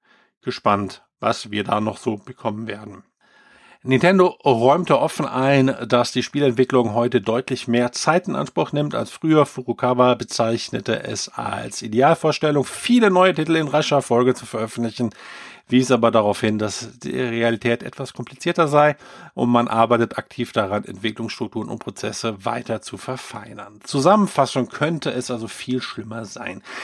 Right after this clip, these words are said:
Nintendo muss eben durch ein sehr schwieriges Marktumfeld navigieren. Der gute Start der Switch zwei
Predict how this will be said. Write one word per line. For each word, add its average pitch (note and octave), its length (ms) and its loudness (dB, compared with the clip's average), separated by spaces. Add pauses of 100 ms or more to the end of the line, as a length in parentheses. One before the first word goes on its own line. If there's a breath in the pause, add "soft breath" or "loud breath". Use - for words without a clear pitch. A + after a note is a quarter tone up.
(240 loud breath)
Nintendo D3 440 6
muss D#3 300 0
eben C3+ 360 0
durch A#2+ 360 0
ein A2 360 2
sehr B2 380 4
schwieriges A#2+ 640 0
Marktumfeld C3 800 -2
navigieren. A#2 760 2
Der A#2+ 140 2
gute C3+ 300 -8
Start A#2+ 460 -2
der A2+ 200 2
Switch - 340 -2
zwei B2+ 460 4